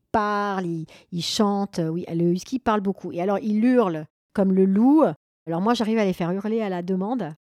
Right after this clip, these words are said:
Et c'est vrai qu'ils hurlent comme des loups quand, euh, par exemple, si je les laisse à un endroit et si je m'en vais, euh, ils me voient partir, ils ont tendance à hurler pour appeler, en fait.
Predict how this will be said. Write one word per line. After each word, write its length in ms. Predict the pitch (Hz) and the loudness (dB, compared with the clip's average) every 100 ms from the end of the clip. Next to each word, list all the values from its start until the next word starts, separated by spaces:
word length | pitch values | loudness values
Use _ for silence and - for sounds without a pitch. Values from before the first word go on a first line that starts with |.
| _ _ | _ _
Et 140 | 180 | -8
c'est 220 | 175 - 185 | -6 -4 -4
vrai 220 | 196 254 | -4 -4
qu'ils 460 | 202 175 202 202 | -4 -4 -2 0
hurlent 220 | 226 240 226 | 2 2 0
comme 220 | 214 202 | -2 0
des 120 | 190 | 2
loups 200 | 208 262 | 2 0
quand, 320 | 208 185 - | 0 -4 -2
euh, 320 | 185 180 175 | -2 0 0
par 160 | 175 170 | 0 -2
exemple, 480 | 180 196 208 190 170 - _ | -2 -2 -2 -2 -2 -4 _
si 200 | - 202 | -8 -2
je 80 | 202 | 0
les 80 | |
laisse 260 | 202 214 214 | 2 2 0
à 60 | 202 | -2
un 80 | |
endroit 420 | 185 185 185 208 196 | 0 -2 -2 -2 -2
et 400 | 175 170 170 165 | -2 -4 -4 -6
si 220 | - 185 | -8 -8
je 100 | 180 | -4
m'en 200 | 175 175 | -2 -2
vais, 400 | 170 208 247 240 | 2 2 4 2
euh, 600 | 175 165 165 165 165 165 | 2 0 -2 -2 -4 -4
ils 120 | 165 | -2
me 80 | 170 | -4
voient 180 | 175 196 | -2 0
partir, 640 | 196 180 - 226 247 233 | 0 -2 -4 -2 0 2
ils 160 | 190 170 | 0 -2
ont 80 | 170 | -6
tendance 320 | 180 180 180 | -6 -4 -2
à 80 | 160 | 0
hurler 320 | 170 175 247 | 0 0 0
pour 240 | - 190 - | 0 -4 0
appeler, 460 | 226 - 220 180 135 | 0 0 -4 -4 -4
en 40 | |
fait. 320 | - 127 - | -8 -12 -14